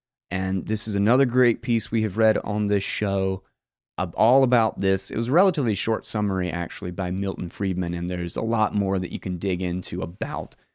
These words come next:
the Rye Stones and their history and stuff, but I will, I'll make sure to look that one up in the library and have that link in the show notes as well. But the Rye Stones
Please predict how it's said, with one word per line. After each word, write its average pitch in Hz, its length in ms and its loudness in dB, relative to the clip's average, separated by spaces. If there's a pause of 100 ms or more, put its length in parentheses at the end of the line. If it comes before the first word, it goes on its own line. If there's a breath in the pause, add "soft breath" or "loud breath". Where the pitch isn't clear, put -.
(160)
the 101 120 -2
Rye 92 260 2
Stones 87 520 -2
and 85 100 -4
their 87 120 -4
history 98 480 -6
and 120 120 -6
stuff, - 360 -8
but 107 100 -4
I 101 140 0
will, 101 300 -4
I'll 98 340 0 (140)
make 107 260 0
sure 107 220 -2
to 98 360 -4
look 101 320 0
that 98 160 0
one 104 100 2
up 98 140 0
in 101 60 -2
the 95 60 0
library 92 640 0 (240 soft breath)
and 101 100 -6
have 95 200 -2
that 95 180 -2
link 95 180 -2
in 80 60 -6
the 85 60 -2
show 98 160 -4
notes 90 280 -4
as 95 140 -6
well. 90 340 -6 (420)
But - 140 -10
the 104 240 -2 (120)
Rye 110 440 2
Stones 101 720 -4